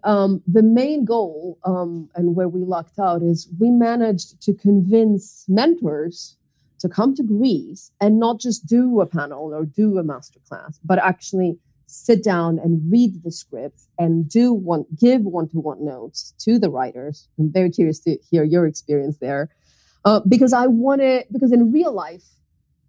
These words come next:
what happens is you write and then you go pitch and then you start getting notes,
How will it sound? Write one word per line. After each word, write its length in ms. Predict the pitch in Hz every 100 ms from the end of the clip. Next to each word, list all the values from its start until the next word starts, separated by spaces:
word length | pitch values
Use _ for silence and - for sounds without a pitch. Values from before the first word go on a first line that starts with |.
| _ -
what 120 | 233
happens 420 | 240 262 226 202
is 200 | 202 175
you 100 | 233
write 380 | 254 285 240 233
and 180 | 220 214
then 160 | 208 202
you 80 |
go 140 | 185 185
pitch 420 | - - - - -
and 120 | 196
then 140 | 202 202
you 80 | 208
start 300 | - 202 180
getting 240 | 202 208
notes, 400 | 160 - _